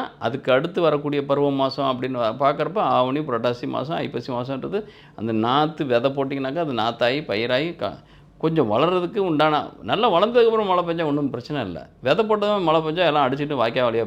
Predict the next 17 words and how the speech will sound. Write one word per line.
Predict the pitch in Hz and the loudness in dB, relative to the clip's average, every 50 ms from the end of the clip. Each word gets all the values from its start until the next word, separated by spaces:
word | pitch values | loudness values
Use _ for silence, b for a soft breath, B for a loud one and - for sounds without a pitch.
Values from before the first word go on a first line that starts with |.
| 87 | -2
போயிடும். | 90 87 73 - - - 92 | -4 -6 -6 -8 -12 -10 -8
அது | 104 120 131 156 | -8 -6 -4 -2
போல | 151 160 165 190 | -2 0 0 0
தான் | 202 190 | -2 -2
என்னன்னாக்கா, | 165 156 147 151 170 165 139 | -2 -2 -4 -4 -4 -4 -2
இந்த | 117 123 120 | -2 -2 -2
இடத்துல | 156 175 190 160 131 107 104 117 139 156 B B B B B B B - - 107 120 | -2 -2 -2 -2 -2 -2 -4 -6 -8 -8 B B B B B B B -10 -4 -2 0
இந்த | 151 175 185 202 185 160 151 147 | 0 0 2 2 4 4 4 4
நேரம் | 156 165 185 196 185 170 - - - - - - - - - - | 2 2 2 0 -2 -4 -6 -8 -14 -20 -20 -20 -18 -10 -6 -4
சந்தர்ப்பம், | 123 139 170 180 196 196 - - - 139 151 175 175 147 - - - - | -2 -2 0 2 2 2 2 2 0 -2 -4 -4 -4 -8 -12 -14 -4 0
செமையான | 139 131 135 147 156 160 165 165 160 - | 0 0 2 2 0 0 0 -2 -2 -4
சந்தர்ப்பம், | 135 127 117 110 139 170 175 - - - 120 | -4 -4 -6 -4 -4 -6 -6 -6 -4 -4 -4
அருமையான | 120 135 139 143 147 - - | -2 -2 -4 -4 -4 -6 -6
சந்தர்ப்பம். | 104 90 87 82 - - - - B B B B B B B - 123 | -8 -8 -10 -10 -12 -14 -18 -20 B B B B B B B -4 -2
இதை | 123 120 120 | 0 0 0
நீங்க | 117 107 104 - 113 | 0 -2 -2 0 0
பயன்படுத்திக்கிட்டா | 120 143 170 185 185 180 165 165 151 147 147 147 | 0 2 0 0 -2 -2 -2 -4 -2 -2 -2 -2